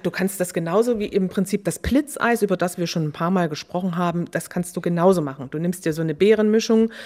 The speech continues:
gibst zum Beispiel Sahne drauf, dann ist es halt nicht mehr vegan. Oder du gibst eine ganz normale Milch drauf, pürierst das. Du kannst da auch ein bisschen Zucker zugeben oder ein bisschen,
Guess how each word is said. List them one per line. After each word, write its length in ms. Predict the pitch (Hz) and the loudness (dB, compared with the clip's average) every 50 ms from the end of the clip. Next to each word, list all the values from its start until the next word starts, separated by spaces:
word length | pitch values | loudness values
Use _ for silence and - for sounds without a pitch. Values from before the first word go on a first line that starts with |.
| - - - - - | -16 -16 -16 -12 -6
gibst 320 | - 196 - - - - - | -4 -4 -4 -4 -8 -8 -4
zum 100 | - 175 | 0 0
Beispiel 320 | 180 180 175 - 180 165 | 2 0 0 0 -2 0
Sahne 360 | 156 160 160 170 196 202 175 | 2 2 2 4 4 4 2
drauf, 320 | - - - 139 147 - - | 2 -2 -8 -8 -8 -6 -6
dann 120 | 160 - | -6 -4
ist 100 | - 190 | -4 -4
es 120 | 196 170 - | -4 -4 -4
halt 140 | 151 147 - | -6 -6 -6
nicht 160 | 151 - - | -8 -6 -6
mehr 140 | 156 147 151 | -6 -4 -4
vegan. 400 | 151 147 147 147 143 147 151 147 | -4 -4 -4 -4 -4 -4 -4 -4
Oder 160 | 165 165 156 | -6 -6 -4
du 100 | 165 160 | -4 -4
gibst 260 | - - - - - | -6 -6 -6 -6 -6
eine 60 | 180 | -4
ganz 240 | 165 170 175 175 - | -2 -2 -2 0 0
normale 360 | 180 170 165 160 170 185 196 175 | 0 2 2 4 4 4 4 4
Milch 280 | 160 147 147 147 - - | 4 2 0 -4 -6 -10
drauf, 400 | - 127 131 147 - - - - - | -10 -10 -10 -10 -12 -16 -18 -10 -4
pürierst 480 | - 180 170 175 170 170 165 - - | -2 0 2 4 4 4 2 0 -2
das. 300 | 139 127 127 - - - _ _ - - - _ - | -4 -4 -4 -6 -10 -12 _ _ -20 -20 -20 _ -10
Du 80 | - | -6
kannst 300 | 170 - 180 180 180 - | -2 0 0 0 0 0
da 120 | 180 165 - | 0 0 2
auch 260 | - 180 180 175 - | 2 0 0 0 -2
ein 220 | - - - - | -6 -8 -6 -8
bisschen 320 | - - 175 - - 180 165 | -6 -4 -4 0 0 0 0
Zucker 320 | - - 226 - 220 202 | 2 2 4 4 4 4
zugeben 540 | - - 202 185 - 190 185 180 175 185 185 | 2 -2 -6 -4 0 2 2 2 2 2 0
oder 200 | - 165 170 165 | -2 -2 -2 -4
ein 80 | 165 160 | -4 -2
bisschen, 520 | 180 170 - - 175 170 165 165 165 | -4 -4 -2 -2 0 0 0 0 -4